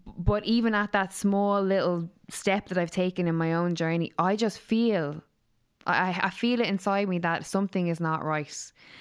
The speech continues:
And I, I have almost like a, a childlike, um, uh, wonder for being inquisitive. I've always had it, and I always,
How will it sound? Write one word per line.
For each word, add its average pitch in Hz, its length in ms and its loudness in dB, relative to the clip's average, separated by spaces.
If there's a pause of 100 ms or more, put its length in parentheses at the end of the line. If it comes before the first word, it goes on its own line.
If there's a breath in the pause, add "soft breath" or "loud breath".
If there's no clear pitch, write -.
(280 loud breath)
And 165 460 0 (220)
I, 190 560 0
I - 80 2
have 190 580 0 (640)
almost 202 360 0
like 180 220 -2
a, 170 160 0
a 160 40 -2
childlike, 170 1040 0 (760 loud breath)
um, 156 680 -2 (480)
uh, 147 520 -6
wonder 170 540 0
for 151 580 -4 (280)
being 165 200 2
inquisitive. 165 680 -2
I've 160 180 -2
always 175 400 2
had 151 260 0
it, 143 100 -4
and 147 80 -4
I 151 100 -2
always, 170 420 0